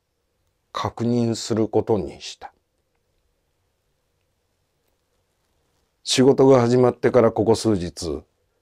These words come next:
休んでも休んだ気がしないような、頭が朦朧とするような感覚が日に日にひどくなっている。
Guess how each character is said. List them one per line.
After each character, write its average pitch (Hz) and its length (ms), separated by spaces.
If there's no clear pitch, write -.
休 131 300
ん 139 80
で 123 80
も 117 140
休 123 300
ん 139 40
だ 127 100
気 117 160
が 120 120
し 120 140
な 113 120
い 110 80
よ 101 140
う - 20
な、 69 360
頭 120 420
が 107 100
朦 123 220
朧 131 160
と 120 120
す 123 140
る 120 60
よ 127 100
う 113 40
な 104 120
感 107 220
覚 110 240
が 110 100
日 110 140
に 113 160
日 - 100
に 110 140
ひ 123 100
ど 104 100
く - 60
な 67 140
っ - 20
て - 200
い - 60
る。 - 120